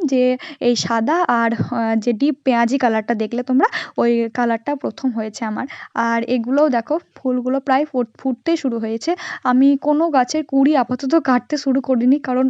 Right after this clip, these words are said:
ভাবলাম কি, আহ, ফুটতে শুরু হোক ফুল, এরকমই ভেবে, উম, গাছের কুঁড়ি কাটিনি, শুধুমাত্র, আহ,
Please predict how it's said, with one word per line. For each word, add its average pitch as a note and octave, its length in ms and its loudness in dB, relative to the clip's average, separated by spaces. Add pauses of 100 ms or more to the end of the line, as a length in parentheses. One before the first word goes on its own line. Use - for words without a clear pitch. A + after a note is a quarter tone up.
(140)
ভাবলাম C4 480 2
কি, D#4+ 240 0 (280)
আহ, A#3 220 0 (100)
ফুটতে D#4+ 320 -4
শুরু C4+ 280 -2
হোক C4+ 240 0
ফুল, C4+ 280 -4
এরকমই A#3+ 420 6
ভেবে, B3+ 320 4 (320)
উম, B3 260 6
গাছের A#3 320 2 (160)
কুঁড়ি B3+ 180 2
কাটিনি, B3 360 0
শুধুমাত্র, B3+ 540 0
আহ, A3+ 400 2